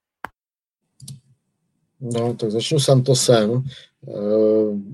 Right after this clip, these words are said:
jako nemám úplně teda poslední informace, abych se přiznal, co, co se s ním děje,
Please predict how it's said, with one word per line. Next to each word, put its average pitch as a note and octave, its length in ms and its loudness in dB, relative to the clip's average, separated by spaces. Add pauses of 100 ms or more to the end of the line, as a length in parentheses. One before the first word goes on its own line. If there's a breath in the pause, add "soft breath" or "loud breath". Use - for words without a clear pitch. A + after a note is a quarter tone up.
(100)
jako A2+ 180 -4
nemám C3+ 320 4
úplně B2+ 340 0
teda C3 180 4
poslední B2+ 380 -2
informace, B2 560 -2
abych A#2+ 160 0
se C3 120 -10
přiznal, B2 460 -2
co, B2 300 -2 (480 soft breath)
co - 140 -12
se A#2 120 -6
s - 120 -8
ním C3 160 -2
děje, A2+ 600 0